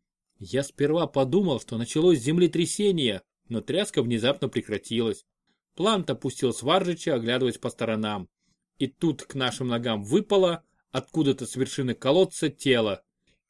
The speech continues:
Тело принадлежало тому чудику, что разглядывал нас сквозь пол,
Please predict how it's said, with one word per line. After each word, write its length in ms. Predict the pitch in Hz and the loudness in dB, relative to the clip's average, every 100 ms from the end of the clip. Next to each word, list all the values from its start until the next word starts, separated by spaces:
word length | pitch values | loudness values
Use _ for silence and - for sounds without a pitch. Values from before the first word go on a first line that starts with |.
| - | 0
Тело 340 | 180 220 214 | 4 4 4
принадлежало 720 | 170 170 175 175 160 185 190 | 2 0 2 2 2 4 4
тому 320 | - 165 170 | 4 0 0
чудику, 640 | - - 226 196 202 185 - | -2 2 2 2 2 0 0
что 160 | - 139 | -2 2
разглядывал 540 | 131 117 196 185 165 | 2 4 2 4 2
нас 220 | 147 139 | 2 -2
сквозь 340 | - 131 127 - | -2 0 0 2
пол, 360 | 190 202 196 | 4 4 4